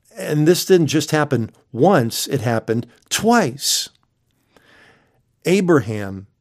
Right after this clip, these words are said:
did that. In fact, Abraham messed up big time because he listened to his wife and had a child, uh, from, uh, fr-, from his, uh, servant, his maidservant,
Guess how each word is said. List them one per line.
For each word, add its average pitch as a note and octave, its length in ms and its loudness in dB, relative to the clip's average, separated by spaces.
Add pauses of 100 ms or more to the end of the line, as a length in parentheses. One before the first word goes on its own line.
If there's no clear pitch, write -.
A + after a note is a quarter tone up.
did A2 180 -4
that. F#2 300 -10 (1000)
In B2+ 80 -4
fact, C#3+ 280 2
Abraham B2+ 540 0
messed C3 280 -2
up G#2 300 -2
big G#3+ 300 4
time A2+ 380 -4
because B2 320 -2
he B2+ 80 -2
listened G#3 420 0
to C#3 160 2
his A2+ 180 -2
wife A2 380 -4 (300)
and A#2+ 140 -2
had C#3 280 0
a B2+ 140 0
child, B2 760 0 (500)
uh, A2 280 -4
from, C#3 840 0 (500)
uh, - 120 -10 (1300)
fr-, D3 380 -4
from D3 360 2
his, C3 340 0
uh, B2+ 120 0
servant, F3 580 0
his A2+ 200 -8
maidservant, A#2 680 -2